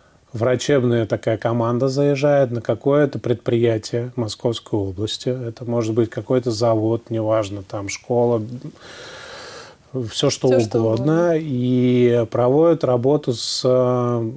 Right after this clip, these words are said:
Speaker 1: работниками этих учреждений, проводит обследование и выявляют, выявляют у этих пациентов, у этих, э,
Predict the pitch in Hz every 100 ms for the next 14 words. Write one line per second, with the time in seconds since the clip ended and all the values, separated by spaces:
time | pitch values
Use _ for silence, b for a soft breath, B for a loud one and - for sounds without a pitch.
0 | 151 117 120 135 131 131 - 113 110 -
1 | 120 - 117 113 113 147 175 147 127 123
2 | 131 127 113 110 - 127 147 156 151 131
3 | 113 107 113 110 110 123 151 151 110 -
4 | - - 110 107 104 104 131 156 123 98
5 | - 113 101 95 92 98 113 113 151 160
6 | 113 - B B - 117 - 110 - -
7 | 110 104 104 98